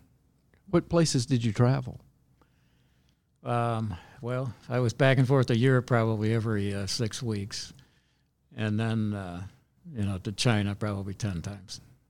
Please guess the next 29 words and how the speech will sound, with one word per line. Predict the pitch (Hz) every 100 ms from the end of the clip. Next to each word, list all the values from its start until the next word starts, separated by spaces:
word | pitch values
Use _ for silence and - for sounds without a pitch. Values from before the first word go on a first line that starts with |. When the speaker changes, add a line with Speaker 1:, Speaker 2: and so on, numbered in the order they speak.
| _ -
Speaker 1:
Mm. | 160 131 - _ _ _ _ _ _ _ _ _ _ _ -
Speaker 2:
'Cause | 113
I, | 123 117 -
I | 127 127
set | - 135 113
up | 101
some | - 127 101 92 101
manufacturing | 123 113 110 98 120 110 - 117 110 107
and | 104 107 - _ _
helped, | 120 117 - _ _ _ - 139 - -
you | 139 110
know, | 101
the | 98 98
people | 135 - 101
that |
worked | 101 113
for | - 98
me | 107
helped | 101 107 - -
set | 117 110
up | 110
manufacturing | 110 110 101 117 113 - 117 104
in | 101 92 - -
China. | 131 98 95 120 - - _ _ _ _ -
And | 101 101
then | 104 101 95 90 _ _ _ _ _
they | 107 95
did, | 110 104 107
uh, | 104 95 87